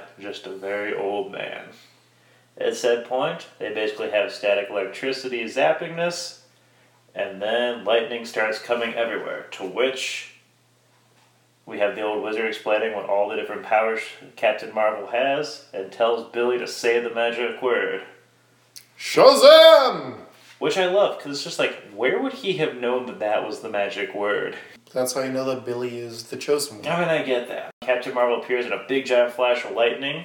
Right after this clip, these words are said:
Speaker 1: which causes the rope to start to fray. And the wizard says, "Say the damn word again." <laughs> To which he does, and then the rope breaks and kills the wizard.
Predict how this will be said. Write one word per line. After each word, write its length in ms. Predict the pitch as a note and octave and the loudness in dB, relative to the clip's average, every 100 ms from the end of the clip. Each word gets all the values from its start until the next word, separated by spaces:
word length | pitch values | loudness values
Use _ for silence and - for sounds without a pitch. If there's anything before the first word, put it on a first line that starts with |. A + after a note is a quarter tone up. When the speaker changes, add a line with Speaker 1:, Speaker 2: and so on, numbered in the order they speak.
| - | -16
Speaker 1:
which 220 | - - | -18 -16
causes 600 | - C#3 D#3 C#3+ C3+ B2+ | -4 0 0 0 -8 -6
the 100 | A#2 | -6
rope 460 | G#2+ B2 A3+ - - - - | -2 2 4 2 -4 -18 -20
to 120 | - B2+ | -12 -8
start 360 | - G2+ - | -4 -4 -6
to 60 | - | -16
fray. 480 | - G3 A#2+ - - - _ _ _ _ _ - _ - | -6 0 0 0 -6 -18 _ _ _ _ _ -20 _ -8
And 120 | A#2+ | -4
the 60 | |
wizard 320 | C#3+ F3+ F3+ E3+ | 0 0 0 -2
says, 520 | F3+ E3 E3 - - _ _ _ _ | 2 2 0 -6 -16 _ _ _ _
"Say 240 | - F#2+ | -6 -4
the 80 | F#2+ | -4
damn 300 | F#2+ - - | -8 -12 -14
word 200 | - - | -16 -16
again." 420 | - - - - - - - - - | -18 -16 -16 -14 -12 -12 -14 -18 -14
<laughs> 80 | - - - - - - - - - _ - | -14 -14 -20 -20 -20 -20 -20 -20 -20 _ -2
To 100 | B2+ | 4
which 140 | C3 | 4
he 120 | C3+ B2 | 2 0
does, 440 | A2 G#2+ F#2+ F#2+ | 4 4 4 -2
and 360 | - A2 A2 G#2+ | -2 0 0 -2
then 200 | A2 G#2+ | -4 -4
the 80 | F#2 | -2
rope 320 | A2 A2+ - | -2 -2 -4
breaks 720 | G#2+ A#2 A#2 A#2 - - - _ _ _ - | 2 2 2 -2 -12 -14 -18 _ _ _ -6
and 280 | G#2+ G2+ F#2+ | -4 -6 -12
kills 840 | - - G2+ G2+ G2+ G2+ G2 - - | -14 -4 -2 -2 -2 -4 -8 -14 -8
the 100 | F#2+ - - | -8 -8 -14
wizard. 500 | D#2+ - - - | -14 -14 -16 -20